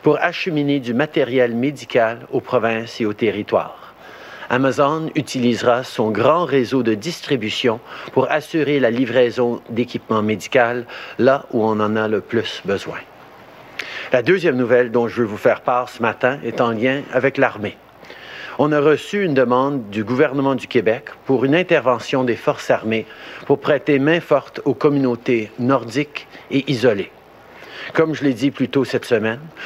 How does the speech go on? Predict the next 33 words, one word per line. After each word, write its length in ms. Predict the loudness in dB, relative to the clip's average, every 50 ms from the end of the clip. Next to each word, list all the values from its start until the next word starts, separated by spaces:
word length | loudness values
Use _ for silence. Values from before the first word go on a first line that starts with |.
| -10 -2 2
nos 100 | 2 4
membres 640 | 4 4 4 2 2 0 0 -2 0 0 0 0
sont 220 | -2 -2 -2 -2 2
toujours 380 | 2 2 2 4 2 0 0
prêts 280 | 0 0 2 2 4 4
à 200 | 4 2 2 2
aider 440 | 2 2 2 2 2 0 0 0 0
les 120 | -4 -4
communautés 680 | 0 0 0 0 0 0 -2 -2 -2 0 0 2 2 2
à 60 | 0
lutter 460 | -2 -4 -6 -2 0 -2 -2 -2 -4 -4
contre 240 | -2 -2 -2 0 0
la 80 | 0 0
covid 320 | 2 0 0 0 -2 -6
dix-neuf. 540 | -6 -8 -10 -10 -8 -6 -6 -6 -6 -8 -12 -20 -20 -20 -20 -18 -16 -14 -12 -10 -10 -10 -8 -6
Je 100 | -4 2
peux 100 | 2 4
donc 240 | 4 4 2 2 -2 -4 -2
confirmer 600 | -2 0 0 2 2 2 4 4 4 2 2 0 0
que 100 | 2 4
les 140 | 4 4
forces 340 | 4 4 2 2 2 2 2
armées 360 | 2 2 2 2 0 0 0 -4 -10 -16 -14
seront 280 | -10 -6 0 2 2 4
là 260 | 4 2 2 0 -2 -12 -20 -20 -20 -18 -18 -10 0
pour 120 | 0 2 2
les 100 | 2 2
Québécois 540 | 2 2 2 2 2 2 2 2 2 0 -6 -18 -20 -20 -20 -20 -12 -2 2
comme 240 | 2 2 2 0 0
pour 200 | 0 -2 0 2
tous 140 | 0 0
les 100 | 0 0
Canadiens. 460 | 0 0 -2 0 -2 -6 -6 -8 -10